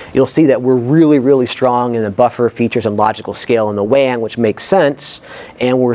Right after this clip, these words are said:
really, really strong down here on the latency and the throughput and the power efficiency where it makes sense as well, but not so much scale. So when we designed this particular system with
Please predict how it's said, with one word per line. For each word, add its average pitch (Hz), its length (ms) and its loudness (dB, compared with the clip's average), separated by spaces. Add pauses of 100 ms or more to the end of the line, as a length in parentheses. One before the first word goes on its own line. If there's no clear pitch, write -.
really, 131 260 2
really 117 200 2
strong 117 420 0
down 107 240 -2
here 120 220 -2
on 110 100 -2
the 104 80 -2
latency 113 680 0
and 104 60 -2
the 104 60 -2
throughput 117 640 0
and 98 100 -8
the 98 60 -8
power 120 340 -2
efficiency 98 380 -8
where 90 180 -4
it - 40 -6
makes 98 200 -6
sense 98 180 -6
as 95 140 -6
well, 95 180 2
but - 120 -4
not 104 340 -4
so 104 80 -4
much 95 140 -4
scale. 98 500 -4 (460)
So 127 160 0
when 135 80 4
we 127 120 4
designed 117 560 0
this 185 120 2
particular 120 400 -2
system 113 340 -2
with 107 120 -2